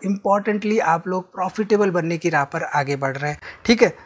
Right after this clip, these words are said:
चलिए यहाँ पे जो पहली कंपनी जिसके बारे में बात करेंगे उसके फंडामेंटल्स देख लेते हैं। किसी भी कंपनी के फंडामेंटल्स बहुत इंपॉर्टेंट होते हैं। यहाँ पे कंपनी कंसिस्टेंटली डिविडेंड प्रोवाइड कर रही है, कंपनी यहाँ पे प्रॉफिटेबल है, कैश फ्लो हालांकि नेगेटिव है,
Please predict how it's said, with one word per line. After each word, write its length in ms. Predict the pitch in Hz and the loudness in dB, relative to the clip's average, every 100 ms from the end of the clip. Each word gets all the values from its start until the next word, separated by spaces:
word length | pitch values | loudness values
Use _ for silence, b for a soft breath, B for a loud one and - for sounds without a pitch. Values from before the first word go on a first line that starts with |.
| - | 2
चलिए 220 | 208 196 | 4 6
यहाँ 260 | 190 190 233 | 4 4 2
पे 100 | 247 | 2
जो 100 | 240 | -2
पहली 360 | 214 185 196 | 0 -2 -2
कंपनी 400 | 214 185 165 165 | -2 -2 -4 -6
जिसके 300 | 160 160 - | -6 -8 -4
बारे 200 | 175 170 | 0 0
में 160 | 175 165 | -2 -2
बात 220 | 151 147 | -2 -2
करेंगे 320 | - 139 147 | -6 -8 -6
उसके 340 | 190 160 - 214 | -6 -6 -4 -4
फंडामेंटल्स 720 | - 180 180 185 156 156 143 | -2 -2 -2 -4 -4 -6 -6
देख 180 | 147 143 | -6 -6
लेते 220 | 147 - | -6 -6
हैं। 100 | 147 | -8
किसी 260 | - 165 202 | -8 -6 -2
भी 100 | 214 | -2
कंपनी 380 | 214 190 190 202 | -2 -2 -2 -2
के 100 | 208 | -2
फंडामेंटल्स 720 | - 170 175 185 185 180 160 151 | -4 -4 -2 -2 -4 -6 -8 -10
बहुत 320 | 147 180 180 | -4 -2 -2
इंपॉर्टेंट 480 | 170 165 156 165 160 | 0 0 0 -2 -6
होते 200 | 160 190 | -4 -2
हैं। 100 | 254 B B B 175 | -4 B B B 0
यहाँ 260 | 165 220 | 2 2
पे 120 | 214 | 0
कंपनी 400 | 240 208 208 220 | 2 0 2 0
कंसिस्टेंटली 760 | 220 190 175 190 - 190 190 196 | 0 -2 -2 -4 -4 -4 -2 0
डिविडेंड 380 | 185 185 190 185 | 0 0 0 0
प्रोवाइड 280 | 185 185 | 2 2
कर 120 | 180 190 | 0 -2
रही 140 | 196 | 0
है, 80 | 214 | 0
कंपनी 380 | 185 160 170 175 | -2 -4 -6 -4
यहाँ 180 | 160 | -6
पे 80 | 156 | -8
प्रॉफिटेबल 640 | 160 151 143 160 165 180 | -4 -4 -4 -6 -2 0
है, 60 | 185 | -2
कैश 340 | - 156 165 | 0 2 2
फ्लो 120 | - 180 | -2 -4
हालांकि 300 | 170 180 180 | -2 -2 -4
नेगेटिव 380 | 180 180 185 | -4 -4 -2
है, 80 | 208 | -4